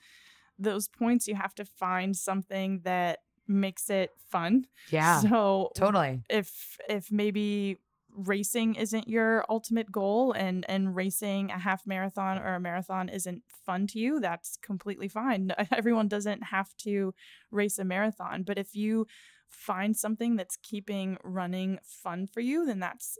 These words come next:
Speaker 1: what's gonna make you want to get up and do it, even if it's raining outside, even if you, you didn't get a lot of sleep the night before. Uh, for me, it's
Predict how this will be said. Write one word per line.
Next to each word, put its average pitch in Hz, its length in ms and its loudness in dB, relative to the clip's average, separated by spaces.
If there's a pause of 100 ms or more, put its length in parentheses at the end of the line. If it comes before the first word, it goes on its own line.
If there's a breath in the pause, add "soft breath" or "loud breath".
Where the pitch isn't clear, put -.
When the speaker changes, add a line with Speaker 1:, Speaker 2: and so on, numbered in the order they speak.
Speaker 1:
what's 202 280 -6
gonna 196 180 -4
make 185 280 -6
you 185 120 -4
want 175 400 -6
to 214 100 -8
get 185 180 -6
up 175 220 -4
and 180 220 -6
do 185 200 -2
it, 175 220 -4 (260 soft breath)
even 202 240 -2
if 196 140 -4
it's 180 160 -8
raining 175 380 -4
outside, 165 760 -4
even 202 300 -2
if 185 220 -2 (280)
you, 196 320 -6
you 196 100 -4
didn't 190 240 -2
get 185 140 -4
a 185 40 -4
lot 175 180 -2
of 175 80 -4
sleep 175 340 -6
the 180 80 -4
night 170 220 -6
before. 170 540 -2 (440 loud breath)
Uh, 180 240 -4
for 208 200 -2
me, 214 480 4
it's - 400 -6